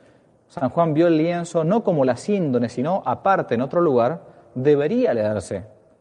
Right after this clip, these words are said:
"no como la sinde, sino a la", diferentemente, en griego, "de un modo diverso", puesto de un modo diverso.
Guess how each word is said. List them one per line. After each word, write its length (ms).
"no 220
como 220
la 80
sinde, 300
sino 680
a 80
la", 280
diferentemente, 840
en 120
griego, 340
"de 140
un 120
modo 240
diverso", 540
puesto 320
de 80
un 60
modo 200
diverso. 480